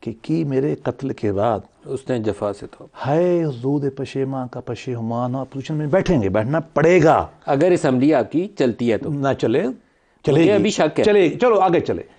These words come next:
Speaker 1: मैं आज भी कहूँगा,
Speaker 2: अगर नवाज शरीफ कहते हैं, "मैं हुकूमत
Speaker 1: मैं,
Speaker 2: नहीं बनाता
Speaker 1: मैं,
Speaker 2: ऐसी
Speaker 1: मैं
Speaker 2: सीटों
Speaker 1: आज
Speaker 2: के
Speaker 1: भी
Speaker 2: साथ",
Speaker 1: कहते,
Speaker 2: फिर
Speaker 1: देखिए,
Speaker 2: क्या करेंगे?
Speaker 1: दो हज़ार तेरह में जो इलेक्शन था, यही इल्ज़ामात थे। मर्जी का, मैं उस ड्राफ्ट में शामिल था, हमने जहांगीर तरीन से मर्जी का ड्राफ्ट एग्री कराया इलेक्शन लॉ का,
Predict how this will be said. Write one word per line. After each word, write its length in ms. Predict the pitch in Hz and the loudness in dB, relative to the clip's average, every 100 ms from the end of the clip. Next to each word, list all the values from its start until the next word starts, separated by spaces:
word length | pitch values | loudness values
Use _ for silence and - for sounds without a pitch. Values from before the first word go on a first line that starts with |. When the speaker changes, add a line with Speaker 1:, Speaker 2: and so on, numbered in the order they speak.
| _ _ _ | _ _ _
Speaker 1:
मैं 300 | 117 117 156 - | -8 -6 -6 -6
आज 180 | 113 104 | -6 -6
भी 140 | 107 | -10
कहूँगा, 400 | 101 - - - - | -12 -16 -20 -10 -2
Speaker 2:
अगर 220 | 147 185 | 2 2
नवाज 280 | 180 160 156 | 4 2 2
शरीफ 180 | 185 | 0
कहते 240 | 165 175 180 | 0 0 2
हैं, 80 | 160 | 2
"मैं 180 | 151 | 2
हुकूमत 240 | 156 175 147 | 0 0 0
Speaker 1:
मैं, 60 | |
Speaker 2:
नहीं 160 | 147 180 | 2 2
बनाता 240 | 156 135 | 2 2
Speaker 1:
मैं, 80 | 180 | 2
Speaker 2:
ऐसी 180 | 214 190 | 2 2
Speaker 1:
मैं 100 | 180 | 2
Speaker 2:
सीटों 120 | 180 | 2
Speaker 1:
आज 100 | 180 | 2
Speaker 2:
के 60 | 185 | 2
Speaker 1:
भी 60 | |
Speaker 2:
साथ", 80 | 180 | 2
Speaker 1:
कहते, 140 | 165 151 | 2 2
Speaker 2:
फिर 80 | |
Speaker 1:
देखिए, 160 | 180 226 | 2 4
Speaker 2:
क्या 100 | 175 | 4
करेंगे? 180 | 139 156 | 4 2
Speaker 1:
दो 140 | 180 | 2
हज़ार 240 | 160 165 160 | 2 2 0
तेरह 400 | - 120 139 139 | 0 0 2 0
में 160 | 123 | -2
जो 80 | 120 | -2
इलेक्शन 380 | 104 98 120 113 | -4 -4 -6 -6
था, 340 | 101 80 - _ _ _ _ _ _ - | -10 -12 -18 _ _ _ _ _ _ -12
यही 240 | 143 180 175 | -2 0 2
इल्ज़ामात 540 | 113 104 101 85 80 - | 0 -2 -4 -8 -12 -18
थे। 180 | - _ _ _ _ _ 127 | -20 _ _ _ _ _ -6
मर्जी 460 | 131 160 151 208 | -2 0 0 -2
का, 180 | - 170 | 0 0
मैं 240 | 139 160 | 0 0
उस 120 | 165 107 | -2 -2
ड्राफ्ट 340 | 135 151 - | -2 -2 -4
में 80 | 165 | -6
शामिल 340 | 147 139 151 | -4 -4 -4
था, 260 | 135 156 147 | -4 -2 -2
हमने 260 | 139 147 | -4 -6
जहांगीर 360 | 123 123 139 143 | -4 -4 -2 -4
तरीन 280 | - 135 143 | -4 -6 -4
से 140 | 156 | -4
मर्जी 400 | 120 117 139 151 | -4 -4 -4 -4
का 140 | 151 127 | -4 -4
ड्राफ्ट 380 | 104 120 123 | -4 -4 -4
एग्री 220 | 110 110 110 | -6 -6 -4
कराया 340 | 113 107 113 | -2 -2 0
इलेक्शन 320 | 117 110 123 - _ 104 | -2 -4 -8 -10 _ -4
लॉ 180 | 117 110 | -2 -2
का, 280 | - 78 | -4 -12